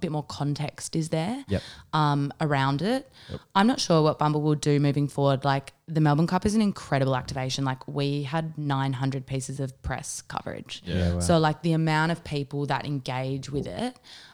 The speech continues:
Speaker 1: um, is great. But yeah, their attendance numbers are down, and obviously it's a business decision. So
Speaker 2: Yep.
Speaker 1: it's all about what return you get off the back of it. Um,
Speaker 2: Do you see it changing?
Speaker 1: I
Speaker 2: Mm.
Speaker 1: think it will hundred percent change.
Speaker 2: Yeah.
Speaker 1: It just has to evolve.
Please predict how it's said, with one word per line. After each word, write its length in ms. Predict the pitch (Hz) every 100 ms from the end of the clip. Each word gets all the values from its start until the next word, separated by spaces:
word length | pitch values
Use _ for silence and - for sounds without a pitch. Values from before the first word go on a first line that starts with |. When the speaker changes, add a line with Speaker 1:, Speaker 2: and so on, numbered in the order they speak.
| -
Speaker 1:
um, 320 | 147 135 131 131
is 180 | 143
great. 460 | - 143 123 - 202 -
But 160 | 160 143
yeah, 220 | 147 131
their 180 | 143 139
attendance 480 | 135 147 151 147
numbers 220 | 156 147 139
are 40 |
down, 260 | 147 139 139
and 100 | 131
obviously 600 | 147 143 139 147 139 127
it's 180 | 139 -
a 80 | 135
business 480 | 131 135 143 135
decision. 640 | - 135 147 135 123 123 -
So 140 | - 143
Speaker 2:
Yep. 80 |
Speaker 1:
it's 100 | 147
all 200 | - 147
about 300 | 139 135 131
what 120 | 147 156
return 460 | 143 - 143 139
you 80 | 147
get 140 | 147
off 180 | 135 -
the 60 | 156
back 240 | 147 143
of 100 | -
it. 300 | - 247 269 - - - - - - -
Um, 540 | 151 139 135 135 - - _ _ _ -
Speaker 2:
Do 80 |
you 60 | 104
see 160 | - 110
it 80 |
changing? 540 | 95 107 98 98 120 151 - _ _
Speaker 1:
I 120 | 180
Speaker 2:
Mm. 40 | 175
Speaker 1:
think 200 | 160 143
it 260 | 135 147
will 280 | 143 123 101 - -
hundred 200 | 143 -
percent 240 | - -
change. 380 | - 71 - - 98
Speaker 2:
Yeah. 200 | 92 90 -
Speaker 1:
It 140 | 214
just 180 | - -
has 160 | 262 -
to 140 | 277
evolve. 420 | 202 131 98 -